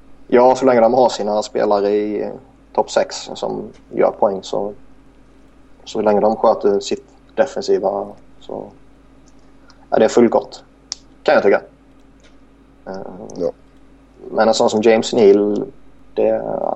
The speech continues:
Speaker 1: han behöver nog komma igång, tror jag. För jag, jag tror inte att, eh,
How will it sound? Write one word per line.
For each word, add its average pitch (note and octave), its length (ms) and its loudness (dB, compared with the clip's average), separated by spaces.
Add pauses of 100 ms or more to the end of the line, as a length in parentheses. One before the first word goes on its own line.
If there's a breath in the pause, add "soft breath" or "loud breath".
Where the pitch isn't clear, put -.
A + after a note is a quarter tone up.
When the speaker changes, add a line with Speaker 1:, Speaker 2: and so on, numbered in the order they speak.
(120)
Speaker 1:
han C3 320 0
behöver A#2 440 4
nog A2 420 -4 (100)
komma G#2 320 -2
igång, G2 300 -4 (280)
tror - 180 -6
jag. - 100 -8 (1000)
För - 160 -8
jag, A2 180 2
jag A2 140 2
tror A2 200 2
inte A2+ 400 2
att, - 340 -2
eh, G2+ 420 -6